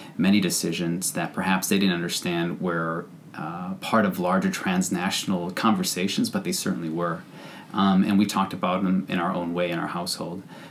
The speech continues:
Um, I was fortunate enough to grow up in a household that, uh, valued labor rights and immigrant justice rights,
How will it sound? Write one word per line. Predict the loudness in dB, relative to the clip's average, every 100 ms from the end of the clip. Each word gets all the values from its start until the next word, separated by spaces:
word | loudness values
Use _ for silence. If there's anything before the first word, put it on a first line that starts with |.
| -6
Um, | -2 0
I | 2
was | 2
fortunate | 2 2 4
enough | 2
to | 0
grow | 2
up | 2 2
in |
a | 2
household | 0 -2 -2 0
that, | 0 -2 -4 -6 -6
uh, | -4 -2
valued | 0 2 2 0
labor | 2 2 4
rights | 2 2 -4 0
and | 0
immigrant | 0 -2 -4 -6 0
justice | 2 2 0 0
rights, | 0 -2 -4 -6 -6